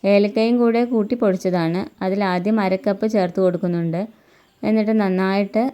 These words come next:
അതൊന്ന് മിക്സ് ചെയ്തെടുക്കാം. മധുരത്തിൻ്റെ ആവശ്യം വീണ്ടും ഉണ്ടെങ്കിൽ കുറച്ചുകൂടെ പഞ്ചസാര ആഡ് ചെയ്ത് കൊടുക്കാം. കടലമാവ് നല്ലവണ്ണം തണുത്തതിന് ശേഷമേ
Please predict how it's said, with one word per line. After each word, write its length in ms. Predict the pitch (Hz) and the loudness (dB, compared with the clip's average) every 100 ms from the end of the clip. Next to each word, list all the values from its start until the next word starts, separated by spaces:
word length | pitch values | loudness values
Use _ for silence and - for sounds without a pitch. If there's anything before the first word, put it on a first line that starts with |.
| - | -2
അതൊന്ന് 320 | 202 202 208 | 0 0 0
മിക്സ് 260 | 202 180 - | -2 -4 -2
ചെയ്തെടുക്കാം. 600 | 190 180 160 165 185 262 - _ _ _ _ | 0 0 -2 -4 -6 -6 -10 _ _ _ _
മധുരത്തിൻ്റെ 560 | 196 190 190 202 214 226 | -4 0 0 0 0 2
ആവശ്യം 460 | 214 196 202 214 226 - 202 | 2 0 0 -2 -4 -6 -2
വീണ്ടും 340 | 196 196 220 | 0 2 0
ഉണ്ടെങ്കിൽ 340 | 208 185 180 220 | 0 0 -2 -2
കുറച്ചുകൂടെ 640 | 208 190 202 190 190 214 240 - _ _ _ _ 214 | -2 -4 -4 -2 0 -2 -4 -12 _ _ _ _ -4
പഞ്ചസാര 500 | 202 202 202 196 202 | -2 0 0 0 0
ആഡ് 280 | 196 180 180 | 0 0 0
ചെയ്ത് 280 | 185 170 | -2 0
കൊടുക്കാം. 420 | 170 156 156 165 226 - _ - _ _ _ _ _ _ _ _ _ _ _ _ _ _ _ 233 | 0 -2 -2 -4 -6 -10 _ -20 _ _ _ _ _ _ _ _ _ _ _ _ _ _ _ 2
കടലമാവ് 540 | 214 220 233 240 262 | 4 6 4 4 6
നല്ലവണ്ണം 580 | 269 220 226 262 254 254 | 6 4 4 4 4 4
തണുത്തതിന് 460 | 262 214 208 214 220 | 4 2 0 0 2
ശേഷമേ 480 | 226 208 202 190 | 2 0 -2 -4